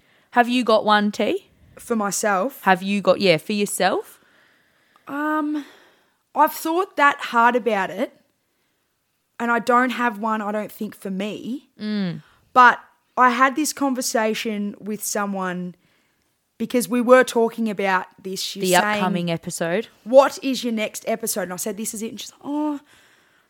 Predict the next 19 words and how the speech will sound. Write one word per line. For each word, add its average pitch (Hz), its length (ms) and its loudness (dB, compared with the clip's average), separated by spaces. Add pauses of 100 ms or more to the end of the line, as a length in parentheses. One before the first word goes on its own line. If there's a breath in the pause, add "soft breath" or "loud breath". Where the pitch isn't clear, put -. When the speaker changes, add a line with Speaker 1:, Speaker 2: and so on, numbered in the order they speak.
Speaker 2:
I 262 80 -8
don't 403 180 -6
really 294 220 -2
have 240 260 -2
any, 226 220 -4
but 196 320 -6 (600)
I'll 247 140 0
have 247 180 -2
a - 20 -6
think." 254 320 -4
Anyway, 220 240 -2
she 214 140 -8
come 294 200 0
back 233 260 -2
to 233 120 -6
me 180 220 -8
and 185 100 -8
said 214 300 -4
that, - 320 -4